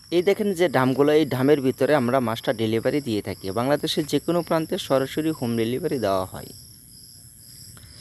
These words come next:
তারপরে আপনার পুকুরে মাছ দেওয়ার পূর্বে তাহলে আপনারা সেই দিকেই লক্ষ্যটা রাখিতে হবে।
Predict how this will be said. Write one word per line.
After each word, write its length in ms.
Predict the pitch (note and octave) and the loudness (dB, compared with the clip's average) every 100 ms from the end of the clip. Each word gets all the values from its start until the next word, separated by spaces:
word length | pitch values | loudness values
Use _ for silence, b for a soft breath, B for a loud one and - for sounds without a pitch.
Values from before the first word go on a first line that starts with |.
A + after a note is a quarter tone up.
| B B B B B B B B - - - - | B B B B B B B B -20 -20 -20 -2
তারপরে 520 | F#3 E3+ - F3+ B2+ | 2 2 4 4 6
আপনার 300 | A#2 C#3 B2+ | 2 2 0
পুকুরে 400 | C3 D3+ G3+ G3 | 0 -2 4 6
মাছ 280 | E3+ B2 A#2 | 6 4 4
দেওয়ার 220 | A2 A#2 A2 | 4 2 2
পূর্বে 380 | A#2 A#2 F#2+ A#2+ | -4 -6 -2 -2
তাহলে 400 | - C#3 C#3+ E3+ | 0 -2 2 2
আপনারা 380 | E3+ C3 A2+ A2+ | 2 2 -2 -2
সেই 340 | - D#3 D#3+ | -2 0 0
দিকেই 460 | D3+ C#3+ - B2 D#3+ | 0 -4 -2 -4 -2
লক্ষ্যটা 480 | A2 A2+ - - C#3+ | -4 -2 -4 0 2
রাখিতে 340 | A2 - - | 0 -4 -8
হবে। 360 | G#2 G2+ A2+ | -6 -4 -4